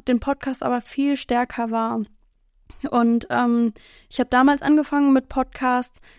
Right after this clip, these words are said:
im True Crime Bereich und habe mich dann immer weiterentwickelt über Finanzpodcast, I-T-Podcast fand ich dann auch super interessant,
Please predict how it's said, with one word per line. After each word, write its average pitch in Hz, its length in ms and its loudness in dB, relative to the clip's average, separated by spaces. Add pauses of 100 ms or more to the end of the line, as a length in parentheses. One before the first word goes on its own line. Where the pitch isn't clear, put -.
(140)
im 233 320 2
True 339 260 -2
Crime 302 400 0
Bereich 294 560 -4 (400)
und 254 420 2
habe 277 160 0
mich 277 100 -2
dann 254 120 -2
immer 262 220 4
weiterentwickelt 247 920 -2
über 247 240 -4
Finanzpodcast, 262 1300 0
I-T-Podcast 262 920 -2
fand 247 140 0
ich 240 100 0
dann 254 180 -4
auch 311 240 0
super 262 340 -2
interessant, 262 560 -2